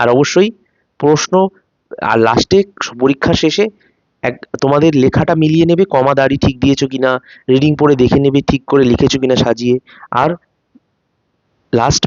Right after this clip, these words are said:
মাথায় একটা ভুল করে বসো না, যেটা সেটা হচ্ছে দাগ নাম্বার ভুল দিয়ে বসো না।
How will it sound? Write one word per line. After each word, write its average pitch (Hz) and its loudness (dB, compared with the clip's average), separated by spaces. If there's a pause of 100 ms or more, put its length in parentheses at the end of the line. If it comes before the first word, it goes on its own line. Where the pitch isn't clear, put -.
মাথায় 170 -2 (680)
একটা - -4
ভুল 156 4
করে 139 4
বসো 135 -2
না, 180 -2
যেটা 127 -2
সেটা 127 -4
হচ্ছে 135 -6 (260)
দাগ 104 -2
নাম্বার 127 0
ভুল 107 0
দিয়ে 101 0
বসো - -12
না। 127 -16